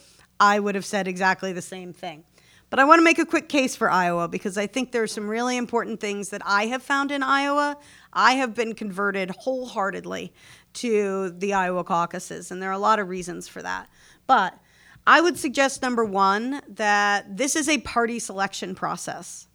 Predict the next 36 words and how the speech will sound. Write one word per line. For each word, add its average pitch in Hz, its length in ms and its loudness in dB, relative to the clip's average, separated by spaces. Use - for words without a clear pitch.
It's - 180 -10
very 277 320 2
different 214 460 -4
than 190 160 -6
an 185 100 -8
election. 175 580 -10
And 226 340 0
a 214 60 -2
party 294 300 2
selection 254 460 0
process 220 400 -2
is 214 140 -10
about 202 240 -4
the 202 80 -14
party 277 600 -2
choosing 254 400 -4
a 294 80 0
candidate 196 600 -2
who 196 160 -10
they 208 340 2
believe 185 500 -2
is 180 220 -10
best 196 500 2
able 180 340 -2
to - 160 -10
win 196 280 -2
in 185 120 -2
a 185 60 -2
general 180 480 -2
election. 196 480 -2
In 220 160 -6
the 226 180 -4
current 330 460 6
general 269 380 4
election 247 360 2
environment, 202 640 0